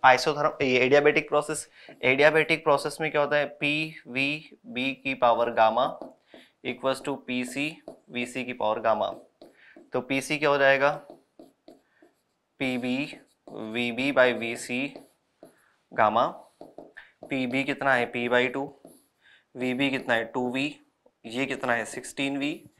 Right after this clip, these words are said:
और गामा, गामा कौन सी केस दे रखी है? मोनोएटॉमिक। मोनोएटॉमिक का गामा क्या होता है?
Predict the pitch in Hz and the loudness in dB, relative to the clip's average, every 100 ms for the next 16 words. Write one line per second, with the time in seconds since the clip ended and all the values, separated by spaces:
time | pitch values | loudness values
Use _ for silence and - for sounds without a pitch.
0 | - - - _ - 110 - _ _ - | -20 -20 -20 _ -8 -6 -8 _ _ -12
1 | 156 151 147 147 - 135 127 135 156 156 | 8 10 10 6 2 -2 2 6 4 4
2 | 160 165 175 160 151 156 170 156 127 139 | 0 0 -2 -2 0 -2 0 2 4 4
3 | 143 135 127 131 131 143 151 156 151 151 | 4 0 -2 0 2 2 0 -4 -2 4
4 | 139 139 151 151 147 143 151 | 6 6 4 2 0 0 -2